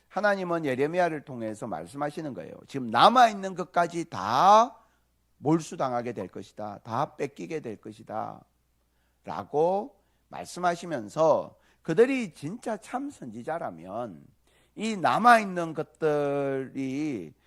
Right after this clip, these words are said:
다 빼앗기지 아니하도록 그렇게 기도해야 되지 않겠느냐라고 오히려 그들의 그 거짓 예언에 대해서 하나님께서 지적하고 계신 거죠.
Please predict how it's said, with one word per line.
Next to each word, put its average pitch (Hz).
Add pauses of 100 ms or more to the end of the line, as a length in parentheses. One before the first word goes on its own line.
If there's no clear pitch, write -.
(140)
다 135
빼앗기지 160
아니하도록 104
그렇게 185
기도해야 220
되지 127
않겠느냐라고 127 (600)
오히려 95
그들의 117
그 107
거짓 98
예언에 98
대해서 101
하나님께서 101
지적하고 -
계신 139
거죠. -